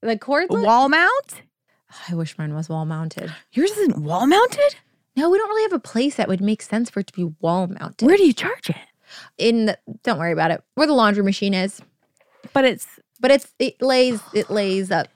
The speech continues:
Speaker 1: It's not,
Speaker 2: Oh.
Speaker 1: yeah. We have, we have space for it.
Speaker 2: Yeah. Yeah, yeah,
Speaker 1: <laughs>
Speaker 2: yeah. As long as it's getting charged somewhere.
Speaker 1: Oh, yeah, no, it's getting charged <laughs> for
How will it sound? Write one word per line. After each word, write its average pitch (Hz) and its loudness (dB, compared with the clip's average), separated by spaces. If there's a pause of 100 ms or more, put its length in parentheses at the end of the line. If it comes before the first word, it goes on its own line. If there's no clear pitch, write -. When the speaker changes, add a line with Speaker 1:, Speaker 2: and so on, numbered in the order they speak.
(540)
Speaker 1:
It's 262 -4
not, 269 -2
Speaker 2:
Oh. 240 -2
Speaker 1:
yeah. 220 0 (240)
We 480 4 (120)
have, 359 -14
we 403 6
have 247 2
space 156 -6
for - -8
it. 156 -6 (120)
Speaker 2:
Yeah. 453 2
Yeah, 320 2
yeah, 359 0
Speaker 1:
<laughs> 381 0
Speaker 2:
yeah. 196 -2 (240)
As 311 -2
long 554 0
as 247 2
it's 175 -4
getting - -2
charged - 0
somewhere. 107 -4
Speaker 1:
Oh, 523 0
yeah, 415 2
no, 254 -2
it's 220 -4
getting 285 -6
charged 196 -6
<laughs> - -
for 320 2